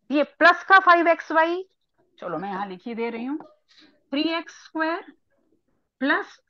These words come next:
फ़ाइव एक्स वाई माइनस टू एक्स स्क्वायर माइनस एक्स वाई माइनस टू वाई स्क्वायर। ये और ये combine किया, एक्स स्क्वायर, ये दो like terms पड़ी थी, इनको combine कर दिया, तो ये आ गया, ये बेचारी अकेली है, इसके साथ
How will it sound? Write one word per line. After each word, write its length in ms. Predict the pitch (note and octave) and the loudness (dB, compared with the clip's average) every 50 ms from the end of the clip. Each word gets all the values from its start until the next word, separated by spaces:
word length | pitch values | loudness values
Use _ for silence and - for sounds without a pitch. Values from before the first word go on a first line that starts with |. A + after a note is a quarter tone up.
| _ - - | _ -4 -2
फ़ाइव 260 | C4+ C4+ C#4+ D4 C#4+ | 0 0 2 2 0
एक्स 320 | D4+ D4+ D4+ D4+ - - D4+ | 0 -2 -4 -10 -16 -10 -6
वाई 260 | D4+ D4+ D4+ D4+ D#4 E4+ G4 - _ _ _ _ _ - | -4 -2 -2 -2 -2 -4 -6 -14 _ _ _ _ _ -2
माइनस 1040 | D#4 D4+ - - - - - - - - - A#3+ B3 C4 C#4 D4 D4 E4+ G4 G#4 - - | -2 0 0 -2 -8 -12 -14 -18 -14 -8 -6 -4 -2 -2 -2 0 0 0 -2 -4 -10 -12
टू 140 | E4 D#4 D#4 | -8 -6 -6
एक्स 280 | D#4 D#4 D#4 - - D#4 | -6 -6 -8 -12 -16 -14
स्क्वायर 600 | D4+ D4+ - - D4+ D4 D4 D4+ D4+ D#4 D#4+ D4+ _ _ _ _ _ _ _ _ - | -14 -14 -14 -10 -8 -6 -6 -4 -6 -8 -10 -12 _ _ _ _ _ _ _ _ -14
माइनस 640 | D3+ D#3 F3+ A3 C4 C#4+ D4 D4+ E4 F#4+ F#4 - C#4 | -10 -4 -2 0 0 2 2 2 2 0 -2 -6 -12
एक्स 300 | A3 G3+ _ - - - | -16 -16 _ -20 -20 -16
वाई 400 | G3+ G3+ G3 G3+ G#3 G3+ A3 G#3+ _ _ _ - - | -12 -10 -10 -10 -10 -14 -16 -20 _ _ _ -16 -12
माइनस 580 | F3 G#3 A3+ B3+ C4 C4+ C4 C#4+ D4 C#4+ - - | -8 -6 -4 -2 -2 -2 -2 -2 -4 -8 -12 -18
टू 120 | A3 F#3+ | -16 -16
वाई 160 | D3+ - - - | -16 -16 -18 -20
स्क्वायर। 380 | _ _ _ B3+ B3 G3 - _ _ _ _ _ _ _ _ _ _ _ _ - | _ _ _ -16 -16 -16 -16 _ _ _ _ _ _ _ _ _ _ _ _ -14
ये 200 | F3+ A3+ C#4 D4+ D#4+ | -10 -8 -6 -6 -6
और 120 | E4 D4+ | -6 -6
ये 140 | D4+ D#4+ E4 | -6 -8 -10
combine 520 | D#4+ - D4+ C#4+ C#4+ D4+ D4+ D4+ D#4 D#4 D#4 | -8 -6 -4 -4 -2 -2 0 0 0 0 0
किया, 220 | D#4 D#4+ E4 E4 D#4 B3+ B3+ | -2 -4 -6 -6 -8 -8 -12
एक्स 200 | A#3+ - - - | -16 -14 -14 -14
स्क्वायर, 420 | B3+ A#3+ - - A#3+ B3 C4 C4 A#3+ | -14 -14 -14 -14 -10 -8 -6 -6 -6
ये 240 | G#3+ G#3 C4 D#4 D4+ | -6 -6 -6 -6 -4
दो 160 | C#4+ D#4+ E4 | -4 -4 -4
like 220 | D#4 D4 C#4+ D4+ - | -4 -4 -6 -8 -6
terms 220 | - D4+ D4+ D4+ D4 - | -6 -4 -4 -4 -4 -6
पड़ी 200 | D4 C#4+ D4+ D4+ | -8 -6 -6 -6
थी, 140 | D4+ D4+ C#4+ | -4 -4 -6
इनको 260 | B3 A#3 A#3 C#4+ C#4+ | -6 -6 -6 -8 -8
combine 480 | C#4+ C#4+ C#4 C4 C4+ C#4 C#4 C#4 C#4+ C4+ | -6 -6 -6 -4 -4 -4 -4 -4 -4 -4
कर 160 | C#4 C4+ C4+ | -6 -6 -8
दिया, 260 | B3 C#4 C#4+ C#4+ C#4+ | -8 -8 -8 -10 -10
तो 120 | C#4 B3 G#3 | -10 -12 -12
ये 200 | G3+ G3+ A3 A#3 A#3+ | -10 -10 -8 -6 -6
आ 120 | A#3 A3+ | -4 -6
गया, 200 | A3 A3 A3+ A3+ A#3+ | -6 -6 -8 -6 -6
ये 200 | A3+ A#3+ B3+ B3 | -6 -6 -6 -6
बेचारी 400 | A3+ A3+ - A3+ G#3 G#3 A3 G#3 | -6 -8 -10 -10 -8 -6 -4 -4
अकेली 420 | E3 D3+ - F#3+ F3+ G3 A3 A#3+ | -4 -4 -4 -4 -4 -4 -4 -6
है, 80 | B3+ A3 | -6 -8
इसके 180 | F#3+ - F3+ | -10 -12 -16
साथ 160 | F3 - F3 | -14 -14 -16